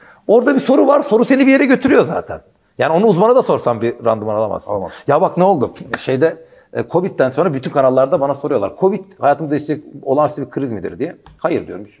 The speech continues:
Speaker 1: yani diyorum, "İnsan çok önemsiz, hemen geçecek. Siz kendinizi abartıyorsunuz, medya şişiriyor bunu." diyorum ama çok nazik diyorum. Böyle demiyorum ki linç etmesinler diye. Peki bu önemli kriz ya. İkinci soru sanki ilk soru yokmuş
Speaker 2: Yokmuş
Speaker 1: gibi
Speaker 2: gibi.
Speaker 1: abi.
Speaker 2: Çünkü soru önceden hazır.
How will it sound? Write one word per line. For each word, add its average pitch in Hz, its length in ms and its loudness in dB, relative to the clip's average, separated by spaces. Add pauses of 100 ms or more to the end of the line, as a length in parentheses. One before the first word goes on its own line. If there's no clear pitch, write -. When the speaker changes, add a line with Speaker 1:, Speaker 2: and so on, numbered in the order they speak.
(120)
Speaker 1:
yani 104 180 -16
diyorum, 107 160 -10
"İnsan 104 340 -8
çok 123 140 -10
önemsiz, 117 300 -10
hemen 120 220 -8
geçecek. - 280 -12
Siz - 160 -20
kendinizi 113 300 -8
abartıyorsunuz, 120 340 -8
medya 120 180 -8
şişiriyor 110 380 -12 (120)
bunu." 101 200 -12
diyorum 113 220 -4
ama 135 160 -4 (240)
çok 127 200 -4
nazik 123 360 2
diyorum. 98 200 -6
Böyle 117 160 2
demiyorum 156 240 -2
ki 113 60 -10
linç 113 160 -8
etmesinler 80 600 -16
diye. 110 160 -10 (1040)
Peki 220 340 2
bu 202 120 6
önemli 233 260 4
kriz 185 260 2
ya. 196 80 4
İkinci 233 340 2
soru 254 220 4
sanki 254 280 2
ilk 277 220 4
soru 277 240 4
yokmuş 277 320 2
Speaker 2:
Yokmuş 196 120 4
Speaker 1:
gibi - 40 2
Speaker 2:
gibi. 226 100 4
Speaker 1:
abi. 262 320 2 (260)
Speaker 2:
Çünkü 160 140 -2
soru 165 200 2
önceden 180 240 2
hazır. 92 280 -6